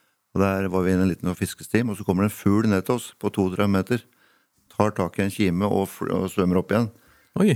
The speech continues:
Speaker 1: Og når vi kommer opp, så spør de oppe som, eh, fulgte oss da, at, eh, så noen fugl som, eh, flønt, for den dykka rett ved siden av båten vår.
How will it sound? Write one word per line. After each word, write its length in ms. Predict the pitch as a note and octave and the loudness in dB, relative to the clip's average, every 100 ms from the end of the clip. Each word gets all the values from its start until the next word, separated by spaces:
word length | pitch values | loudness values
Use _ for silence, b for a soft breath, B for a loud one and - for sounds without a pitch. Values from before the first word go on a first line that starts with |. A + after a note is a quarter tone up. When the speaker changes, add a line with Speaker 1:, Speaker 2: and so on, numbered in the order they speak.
| - | 0
Speaker 1:
Og 80 | - G2+ | -4 0
når 60 | G#2+ | 2
vi 20 | |
kommer 200 | A2+ F2+ F2+ | 2 2 -2
opp, 60 | |
så 100 | - G2 | -4 -4
spør 240 | - G2 | 0 2
de 100 | F#2+ F#2+ | 4 2
oppe 320 | F2+ - F2+ | 0 -4 -8
som, 180 | - F#2 F2+ | -4 -4 -2
eh, 220 | F2+ F2 F2 | -2 -2 -4
fulgte 320 | - D#2+ - | -4 -4 -2
oss 100 | G2 G#2+ | -2 0
da, 100 | F#2 | -2
at, 140 | - | -2
eh, 320 | F2+ F2 E2+ E2 | -6 -4 -6 -8
så 200 | - F#2 | -2 0
noen 120 | F#2+ F#2 | 2 0
fugl 200 | F2+ F#2+ | 0 0
som, 200 | A#2+ A2+ A2+ A2 | -2 -2 -2 0
eh, 180 | G#2+ G2+ | -2 -2
flønt, 240 | - B2 | -4 -2
for 120 | A#2 | 0
den 40 | A2 | 0
dykka 200 | G2 G#2 | 2 2
rett 160 | G2 - | 0 -2
ved 100 | F#2 | -2
siden 120 | F#2+ | 0
av 40 | F#2 | 2
båten 160 | - | 0
vår. 120 | C#3 | 0